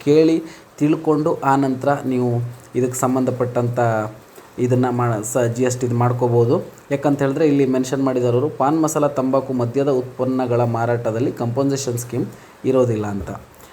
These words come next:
ಬೇಕರಿ ಉತ್ಪನ್ನಗಳಿಗೆ ಜಿ ಎಸ್ ಟಿ ಎಷ್ಟು ಇರ್ತದೆ ಅಂತ ತುಂಬ ಜನ ಪ್ರಶ್ನೆ ಮಾಡ್ತಾರೆ. ಜಿ ಎಸ್ ಟಿ ಕಾಯ್ದೆಯ ಪ್ರಕಾರ ಅನ್‌ಬ್ರ್ಯಾಂಡೆಡ್ ಫ್ರೆಶ್ ಬ್ರೆಡ್‌ಗೆ ಐದು ಪರ್ಸೆಂಟ್ ಜಿ ಎಸ್ ಟಿ ಇರುತ್ತೆ.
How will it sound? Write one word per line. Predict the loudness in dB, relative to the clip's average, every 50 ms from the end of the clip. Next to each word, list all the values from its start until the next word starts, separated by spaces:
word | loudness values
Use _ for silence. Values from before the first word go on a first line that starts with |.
| -18 -12 -2 2
ಬೇಕರಿ | 4 6 6 4 2 0 -2 -2
ಉತ್ಪನ್ನಗಳಿಗೆ | -2 -2 -4 -6 -4 -2 -2 0 0 2 0 2 2 2 2 2 2 4 2 2
ಜಿ | 2 0 -2 0
ಎಸ್ | 0 0 0 0
ಟಿ | -2 -2 0
ಎಷ್ಟು | 0 2 0 0 0 -2 -4 -2
ಇರ್ತದೆ | -2 -2 -2 0 0 0 2 2 2
ಅಂತ | 2 2 2 0
ತುಂಬ | -2 -2 -2 -2 0 0 0
ಜನ | 0 0 -2 -2
ಪ್ರಶ್ನೆ | -2 -4 -6 -4 -4 -2 -2
ಮಾಡ್ತಾರೆ. | -2 -2 -4 -2 -2 -2 -2 -2 -6 -12 -18 -18 -20 -20 -16 -12 -10 -4
ಜಿ | 2 4 4
ಎಸ್ | 4 4 2
ಟಿ | -2 2
ಕಾಯ್ದೆಯ | 4 4 4 4 4 2 2
ಪ್ರಕಾರ | 2 0 0 0 2 2 2
ಅನ್‌ಬ್ರ್ಯಾಂಡೆಡ್ | 2 2 2 2 2 2 2 2 4 4 4 4 2 2 0 0
ಫ್ರೆಶ್ | 0 0 0 0 0 -2
ಬ್ರೆಡ್‌ಗೆ | 0 0 0 2 2 2 2 2
ಐದು | 2 2 2 0 0 2
ಪರ್ಸೆಂಟ್ | 2 2 2 2 0 0 -2 -2
ಜಿ | -2 -2 0
ಎಸ್ | 0 0 0
ಟಿ | 0 0
ಇರುತ್ತೆ. | 0 0 0 -2 -4 -6 -8 -14 -20 -20